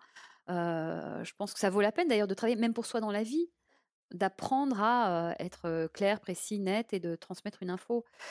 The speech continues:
Donc, euh, moi, je conseillerais vraiment à quelqu'un qui, qui a du mal avec ça, mais qui a des choses, euh, à transmettre, de ca-, d'aller faire des stages,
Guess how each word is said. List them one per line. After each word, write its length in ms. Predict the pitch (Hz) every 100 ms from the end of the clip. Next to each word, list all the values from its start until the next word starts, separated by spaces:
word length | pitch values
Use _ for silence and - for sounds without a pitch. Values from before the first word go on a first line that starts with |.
| - - _
Donc, 300 | 175 196 -
euh, 640 | 185 180 175 175 175 175 175
moi, 140 | 202
je 60 | 214
conseillerais 300 | 196 196 185
vraiment 560 | 165 180 208 240 254
à 100 | 240
quelqu'un 500 | 214 214 202 226 226
qui, 340 | 226 - 185 170
qui 260 | - - 175
a 60 |
du 120 | 160 175
mal 160 | 185
avec 260 | 175 170 -
ça, 200 | - 214
mais 140 | 190
qui 100 | 180
a 40 | 180
des 120 | 170
choses, 320 | - 190 180
euh, 140 | 160 156 - - - -
à 100 | 165
transmettre, 600 | - 170 - 247 - 175
de 100 | 160
ca-, 100 | 165 160
d'aller 200 | 175 196
faire 180 | 202
des 80 | 165
stages, 480 | - - 240 226 208